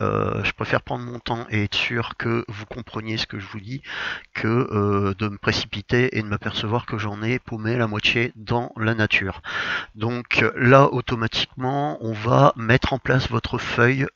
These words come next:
euh, votre feuille de route de débutant. Euh, et donc ça va commencer maintenant. On va faire un fondu et on va se retrouver sur une fiche Excel où, euh, j'ai résumé,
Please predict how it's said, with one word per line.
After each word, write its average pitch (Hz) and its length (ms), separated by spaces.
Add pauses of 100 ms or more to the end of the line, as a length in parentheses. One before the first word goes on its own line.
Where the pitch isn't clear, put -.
(100)
euh, 104 800 (140)
votre - 340
feuille 147 240
de 131 80
route 139 560 (120)
de 107 140
débutant. 120 540 (760)
Euh, 101 680 (2000)
et 120 100
donc 123 380
ça - 160
va 104 100
commencer 113 420
maintenant. 110 600 (960)
On 117 60
va 110 140
faire 131 200
un 131 80
fondu 120 520
et 120 100
on 113 100
va 113 80
se - 100
retrouver 127 400
sur 127 360
une 117 160
fiche - 300
Excel 120 440
où, 123 440
euh, 113 60
j'ai 113 280
résumé, 113 560